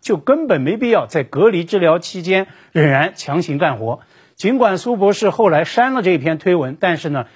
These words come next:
舆论已然发酵了。《华盛顿邮报》今天刊出的一篇专栏评论，还特别用了这样一个标题来反击指责：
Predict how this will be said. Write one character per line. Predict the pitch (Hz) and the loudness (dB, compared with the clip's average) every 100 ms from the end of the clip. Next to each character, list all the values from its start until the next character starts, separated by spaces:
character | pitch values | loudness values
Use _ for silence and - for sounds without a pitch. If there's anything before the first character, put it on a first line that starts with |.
| _ | _
舆 | - 139 233 | -4 0 4
论 | 240 175 - | 2 0 -6
已 | 131 | -2
然 | 123 143 | 0 0
发 | 160 170 | 2 2
酵 | 165 143 | 2 0
了。 | 113 _ _ _ | -2 _ _ _
《华 | - 233 | 0 2
盛 | |
顿 | 262 | 2
邮 | 247 214 | 4 4
报》 | 240 180 | 4 0
今 | 170 196 | -4 -4
天 | 196 202 | -2 -2
刊 | - 196 | -2 -4
出 | 196 190 | -2 -4
的 | |
一 | 190 | -4
篇 | 147 175 170 185 | -2 -2 -2 -2
专 | - 214 | 0 2
栏 | 190 175 | 2 -2
评 | - 151 | -2 -2
论， | 160 - _ _ | -4 -6 _ _
还 | - 190 | -2 -2
特 | - 311 277 | 0 2 4
别 | 175 165 - | 4 0 -4
用 | 214 208 | -2 0
了 | 170 | 0
这 | 139 | 2
样 | 277 190 | 0 0
一 | 151 | 0
个 | 147 | 2
标 | 196 233 | 4 4
题 | 220 147 | 2 -6
来 | 143 139 | -4 -2
反 | 160 - 143 120 | -2 -2 -2 -2
击 | 196 202 | -6 -6
指 | 143 | -6
责： | 110 131 | -4 -6